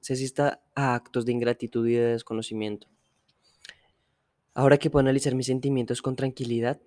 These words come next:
pienso que hubo algo de eso en mis relaciones con María, y siento que, en cierto modo, estoy pagando la insensatez de no haberme conformado con la parte de María que me salvó momentáneamente de la soledad.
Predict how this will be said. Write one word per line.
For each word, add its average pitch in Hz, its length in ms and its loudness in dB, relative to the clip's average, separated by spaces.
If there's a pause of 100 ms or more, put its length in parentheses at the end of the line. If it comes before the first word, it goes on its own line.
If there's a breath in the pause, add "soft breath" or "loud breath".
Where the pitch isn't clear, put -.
(120)
pienso 151 240 2
que 160 140 4
hubo 120 220 4
algo 117 200 2
de 123 120 2
eso 117 140 -4
en 117 80 -2
mis 117 140 0
relaciones 113 460 -4
con 117 160 -6
María, 113 340 -6 (500)
y 131 100 0
siento 120 320 -2
que, 131 100 -2
en 127 100 -2
cierto 117 320 -4
modo, 123 340 -2 (240 soft breath)
estoy 143 180 0
pagando 143 340 2
la 139 60 4
insensatez 139 600 -2
de 135 80 -4
no 131 120 0
haberme 123 260 0
conformado 117 640 -2
con 127 180 -2
la 120 140 0
parte 113 260 -2
de 127 80 2
María 117 300 0
que 117 120 -6
me 113 120 -2
salvó 110 400 -4 (680 loud breath)
momentáneamente 123 880 0
de 123 120 0
la 113 100 0
soledad. 104 380 -4